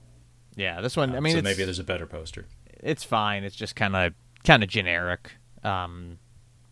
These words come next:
Speaker 1: but, uh, yeah, I, I've only seen Hobo with Shotgun once, but I did, uh, I did like it. I liked how, was it, I can't remember, was it you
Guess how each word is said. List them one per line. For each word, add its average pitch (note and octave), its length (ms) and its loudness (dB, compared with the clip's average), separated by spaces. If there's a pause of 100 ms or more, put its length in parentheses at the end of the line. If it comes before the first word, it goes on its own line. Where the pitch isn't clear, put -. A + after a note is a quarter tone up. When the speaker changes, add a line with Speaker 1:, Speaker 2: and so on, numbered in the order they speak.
(120)
Speaker 1:
but, G2 220 -2 (640)
uh, G#2+ 400 10
yeah, F#3+ 200 12 (120)
I, D3 120 10
I've G3+ 260 4
only F3 180 6
seen D3+ 180 2
Hobo C3 220 6
with B2 140 4
Shotgun A#2+ 340 4
once, G#2+ 320 2
but G2+ 140 0
I G2+ 100 2
did, B2+ 300 2
uh, A2 520 6 (120)
I - 80 -2
did G3 220 -2
like C3 260 2
it. G2 180 -6
I A#2 120 0
liked B2 260 2
how, A2 400 4 (600)
was F3 220 6
it, G#3 180 4 (960)
I - 60 -18
can't A#3+ 160 -2
remember, C#4 240 0
was B2 160 0
it C3 80 -4
you A#3 600 0